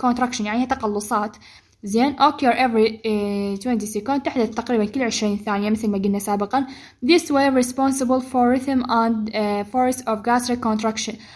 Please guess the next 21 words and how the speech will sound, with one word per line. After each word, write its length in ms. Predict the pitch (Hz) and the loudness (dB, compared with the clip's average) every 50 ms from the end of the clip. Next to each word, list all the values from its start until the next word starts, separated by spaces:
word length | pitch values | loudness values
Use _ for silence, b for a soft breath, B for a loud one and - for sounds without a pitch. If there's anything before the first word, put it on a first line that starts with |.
| B B B - | B B B 2
هذه 300 | 294 330 349 339 339 294 | 4 6 6 6 4 2
البريستالتيك 760 | 262 220 233 226 226 - 247 240 233 233 - 247 247 - - | 2 2 0 0 0 2 2 2 2 0 -2 -6 -8 -6 -4
أو 120 | 214 208 208 | -2 -2 -2
البريستالتس، 840 | 202 202 208 202 208 - 240 240 247 240 247 247 247 247 - - B B B B B B - - | 0 0 -2 -2 -2 -2 0 0 0 0 -2 -2 -4 -4 -6 -10 B B B B B B -6 -2
آه، 420 | 220 220 214 208 208 208 208 214 220 214 | 0 2 2 2 2 2 2 0 0 0
عن 140 | - 233 226 | -2 -2 -2
شنو 300 | 220 - 302 302 285 254 | -2 0 0 2 2 4
مسؤولة؟ 560 | 226 214 214 220 - 220 220 220 220 240 302 | 2 2 0 -2 -2 -2 -2 0 0 2 2
هذه 120 | 330 311 294 | 2 4 4
مسؤولة 400 | 254 240 247 - 247 269 269 262 | 2 2 0 0 -2 0 0 0
عن 260 | 233 226 233 233 226 | 0 0 0 -2 0
تنظيم 720 | - 247 233 220 208 202 226 262 262 226 208 233 254 240 B B B B B B - | 0 0 0 0 0 0 2 2 4 4 4 2 0 -2 B B B B B B 2
ال-، 280 | 220 220 220 220 214 | 2 4 4 4 2
ال-، 380 | 208 - 214 214 208 214 220 214 | 2 2 0 -2 -2 -2 -4 -2
الرhythm 540 | 208 220 277 277 - - 294 302 330 339 320 - - _ - 226 | 0 2 2 2 2 2 2 2 2 2 -2 -6 -12 _ -4 0
والforce 560 | 226 220 - 214 - - 254 277 294 285 - | 0 0 0 0 -2 0 2 2 2 2 0
of 180 | - 240 220 214 208 240 | 0 0 0 2 2 2
gastric 280 | 269 269 277 311 311 - - - 262 | 2 2 0 -4 -6 -6 -4 -2 0
contraction. 360 | 233 226 240 226 226 - 240 | 0 0 0 -2 -2 0 0
يعني 240 | 254 269 247 247 247 | 2 4 4 2 2
شنو؟ 220 | 247 240 208 | 2 0 -2